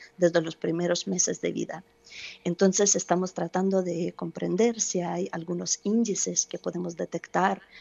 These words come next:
cuando los bebés tienen, eh, dos o cuatro meses de edad. Es decir, cómo van a desarrollar el lenguaje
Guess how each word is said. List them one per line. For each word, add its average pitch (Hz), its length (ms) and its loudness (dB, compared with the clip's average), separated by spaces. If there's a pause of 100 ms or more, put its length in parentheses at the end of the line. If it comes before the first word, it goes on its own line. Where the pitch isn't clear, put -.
(120)
cuando 175 240 -2
los 175 180 -4
bebés 180 380 0
tienen, 170 540 -4 (540)
eh, 160 200 -4
dos 196 420 4
o - 60 -4
cuatro - 440 2
meses 165 400 -2
de 156 100 -6
edad. 233 280 4 (2500)
Es 165 120 -8
decir, 220 520 0 (1120)
cómo 190 340 6
van 190 320 4 (120)
a 170 440 -6 (460)
desarrollar 170 680 2
el 160 120 0
lenguaje 185 680 0